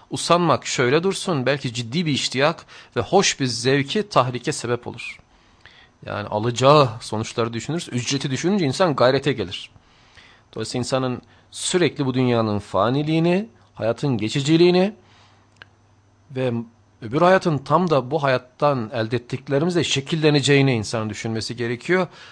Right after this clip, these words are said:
Dolayısıyla bir yatırım yaptığı düşüncesi içerisinde olması gerek ki insanın yaptığı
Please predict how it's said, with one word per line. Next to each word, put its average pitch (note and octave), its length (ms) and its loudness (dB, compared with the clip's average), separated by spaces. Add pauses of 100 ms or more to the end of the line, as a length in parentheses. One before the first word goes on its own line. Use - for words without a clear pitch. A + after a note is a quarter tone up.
(200)
Dolayısıyla B2+ 380 -4
bir B2 100 -8
yatırım E3 480 4
yaptığı D3+ 360 2
düşüncesi C3+ 420 -4
içerisinde C3+ 380 -2
olması A#2+ 340 -4
gerek D3+ 260 -4
ki B2+ 100 -4
insanın A#2+ 440 -4 (500)
yaptığı C3 600 -2